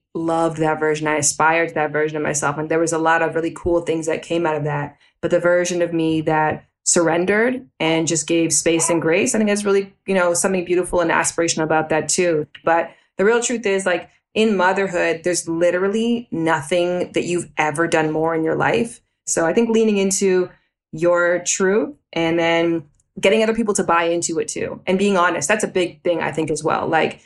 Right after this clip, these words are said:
when I was in that stage of, like, "Nah, I need to feel hot as hell," I had to get my, my husband on board. I'm like, "I get it," 'cause he was kinda weirded out by the baby,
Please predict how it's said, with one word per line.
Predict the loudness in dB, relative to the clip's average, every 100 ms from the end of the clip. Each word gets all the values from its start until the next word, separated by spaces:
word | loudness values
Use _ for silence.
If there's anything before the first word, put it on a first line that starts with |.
| _ _ -2
when | 2 4
I | 2
was | 0 -2
in | 0
that | 0 0
stage | 0 0 0 0
of, | -2 0
like, | 0 0 -2
"Nah, | 0
I | 0
need | 0
to | -4
feel | -2 0
hot | 2 -2
as | -2
hell," | 0 0 0 0
I | 0
had |
to | 0
get | 0
my, | -2
my | -2 -2
husband | 0 0 0
on | 0
board. | 0 0 -2 -4
I'm | -2
like, | -2 0
"I | 0
get | 0 0 0
it," | 2 0 -2 -8 -4
'cause | -4
he | -2
was | -2 -2
kinda | 0 0
weirded | 0 0 2
out | 2
by | 0
the | -2
baby, | -2 0 0 -2 -4